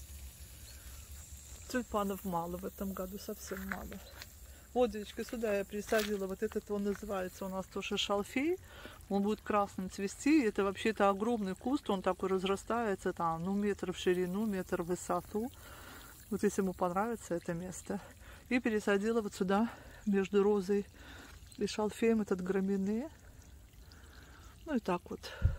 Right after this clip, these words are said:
тут поливается. Ну, потихонечку, девочки. А, слушайте, прине-, принесли мне, принес мне Марис название вот этого цветочка. Я, конечно, щас опять не вспомню его. Как же оно, он на, на «С».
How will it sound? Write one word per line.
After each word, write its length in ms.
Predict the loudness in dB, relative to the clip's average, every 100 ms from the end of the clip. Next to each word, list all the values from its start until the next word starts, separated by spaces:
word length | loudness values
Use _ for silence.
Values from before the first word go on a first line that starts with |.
| -6
тут 140 | -8 -4
поливается. 640 | -2 -2 -2 -4 -4 -4
Ну, 100 | -4
потихонечку, 840 | 0 2 2 2 0 0 -4 -4
девочки. 760 | -2 -2 -4 -8 -10 -8 -6 -8 -10 -20 -20 -18 -18 -20 -20 -20 -20 -20 -20 -18 -2
А, 240 | 4 6 4
слушайте, 320 | 2 -2 -2
прине-, 340 | 0 2 2
принесли 580 | 2 2 2 0 0 0
мне, 340 | 2 2 0 -2
принес 360 | -2 0 0 -2
мне 120 | -4
Марис 340 | -2 -4 -6 -2
название 500 | -2 0 -2 -2 -4
вот 100 | -4
этого 260 | -4 -4
цветочка. 840 | -2 -4 -2 -2 -2 -6 -8 -6 -6 -10 -18 -18 -18 -14 -10 -10 -6
Я, 180 | 2 2
конечно, 300 | 4 2 2
щас 200 | -2 0
опять 320 | -2 -2 -2
не 80 | -4
вспомню 460 | -10 -2 -2 0 -2
его. 280 | -2 -2 -4
Как 240 | -4 -6
же 120 | -4
оно, 220 | -2 -2 0
он 120 | 0
на, 100 | 0
на 240 | 0 0 -2
«С». 640 | -2 -4 -4 -8 -8 -8